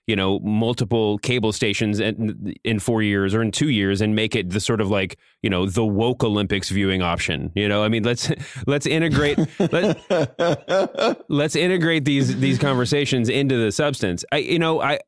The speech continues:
Speaker 1: I don't wanna get away from the meatier part of this conversation, but I do, you said something, you know, you mentioned Bob Costas earlier, and I do wanna get your take more than anyone else's in the world.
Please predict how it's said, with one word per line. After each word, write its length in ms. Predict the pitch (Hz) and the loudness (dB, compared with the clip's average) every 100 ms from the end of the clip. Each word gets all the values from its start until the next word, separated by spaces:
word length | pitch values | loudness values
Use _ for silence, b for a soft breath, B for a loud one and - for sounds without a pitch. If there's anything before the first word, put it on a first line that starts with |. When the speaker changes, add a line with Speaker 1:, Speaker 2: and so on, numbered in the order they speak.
| _ | _
Speaker 1:
I 100 | 151 | -2
don't 200 | 175 208 | 0 0
wanna 220 | 196 170 | 2 0
get 340 | 131 139 135 - | 0 0 0 -2
away 560 | 135 123 135 131 120 110 | 0 2 2 2 2 0
from 520 | - 123 113 113 120 | 0 0 0 -2 0
the 80 | 117 | 2
meatier 520 | 120 143 147 127 117 | 2 2 2 2 0
part 220 | 135 131 | 0 0
of 80 | 104 | 0
this 140 | 107 | 0
conversation, 680 | - 113 107 170 170 131 110 | 0 0 0 0 0 0 0
but 120 | 117 | 0
I 80 | 113 | 0
do, 460 | 110 156 165 127 117 b b | 0 0 2 0 -2 b b
you 260 | 110 120 131 | -4 -2 0
said 220 | 170 151 | 0 0
something, 400 | 151 131 117 - | 0 2 0 0
you 100 | 131 | 0
know, 80 | 113 | 2
you 140 | 113 | 2
mentioned 380 | 117 147 139 123 | 2 2 0 2
Bob 180 | 120 117 | 2 2
Costas 400 | 156 156 - 110 | 0 0 -2 0
earlier, 320 | 110 101 98 | 0 2 2
and 100 | 107 | 2
I 60 | 110 | 0
do 240 | 104 147 | 2 0
wanna 220 | 135 127 | 2 0
get 320 | 113 113 107 104 | 0 0 0 0
your 240 | 113 127 | 0 0
take 400 | 131 107 90 - | 0 0 0 0
more 160 | 107 104 | 0 2
than 100 | 110 | 2
anyone 260 | 120 113 | 2 2
else's 300 | 113 110 113 | 2 0 0
in 80 | 98 | 0
the 80 | 101 | 0
world. 440 | 120 117 92 90 | 2 2 0 -2